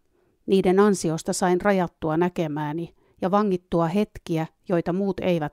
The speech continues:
nähneet", Malmivaara kertoo. Malmivaara liittyi kameraseuraan,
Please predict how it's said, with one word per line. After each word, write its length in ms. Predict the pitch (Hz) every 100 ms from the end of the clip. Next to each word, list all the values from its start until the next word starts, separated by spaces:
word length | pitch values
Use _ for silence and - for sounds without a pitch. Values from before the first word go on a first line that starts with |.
| -
nähneet", 680 | 151 - - 151 151 - _
Malmivaara 600 | 175 160 156 151 147 147
kertoo. 520 | - 151 147 - - 175 _ _ _ _ _ _ - - _ _ _ _
Malmivaara 680 | 226 294 269 226 214 202 196
liittyi 400 | 214 - 214 202
kameraseuraan, 1080 | 233 233 185 151 - 165 156 156 147 156